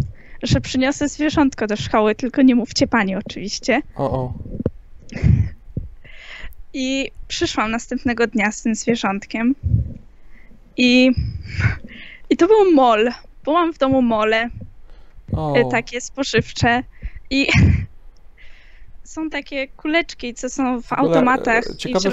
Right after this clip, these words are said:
Speaker 1: jest
Speaker 2: fakt na
Speaker 1: zabawka.
Speaker 2: temat moli spożywczych. Mole spożywcze to nie są mole?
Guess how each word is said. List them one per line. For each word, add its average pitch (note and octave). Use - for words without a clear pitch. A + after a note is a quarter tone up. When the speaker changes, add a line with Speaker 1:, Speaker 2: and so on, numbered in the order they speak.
Speaker 1:
jest B3
Speaker 2:
fakt -
na C4
Speaker 1:
zabawka. A#3+
Speaker 2:
temat C#3+
moli C#3+
spożywczych. C#3
Mole D3
spożywcze C#3
to D3
nie C3+
są B2+
mole? B2